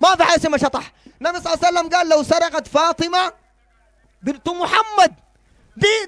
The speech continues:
دي، دي من أشرف الخلق ومن أعبد الخلق ومن أتقى الناس رضي الله عنها،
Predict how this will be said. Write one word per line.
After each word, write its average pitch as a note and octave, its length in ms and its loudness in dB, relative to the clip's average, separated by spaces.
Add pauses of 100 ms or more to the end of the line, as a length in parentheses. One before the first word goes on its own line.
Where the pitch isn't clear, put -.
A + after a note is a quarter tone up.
دي، G4+ 260 -8
دي G#4 220 -8
من F4+ 60 -6
أشرف F4+ 420 -4
الخلق E4 360 -4 (1400)
ومن E4 260 0
أعبد F#4 420 0
الخلق D#4+ 400 2 (200)
ومن D#4+ 280 -2
أتقى F#4 280 -2
الناس E4 320 0 (320)
رضي C4 180 -6
الله D4+ 300 0
عنها، D4+ 440 -2